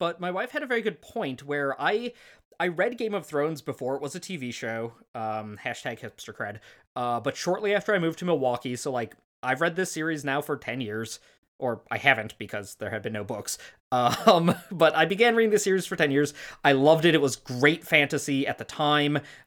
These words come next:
Uh, I think it still holds up in some ways. Other ways, maybe a little more problematic. Um,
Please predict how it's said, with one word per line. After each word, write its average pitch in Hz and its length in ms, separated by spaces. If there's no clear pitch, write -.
Uh, 123 140
I 127 80
think 214 180
it 180 100
still 190 200
holds 151 320
up 143 180
in 117 160
some 147 320
ways. 139 640
Other 131 140
ways, 127 260
maybe 120 180
a 120 60
little 123 120
more 117 140
problematic. 104 680
Um, 110 360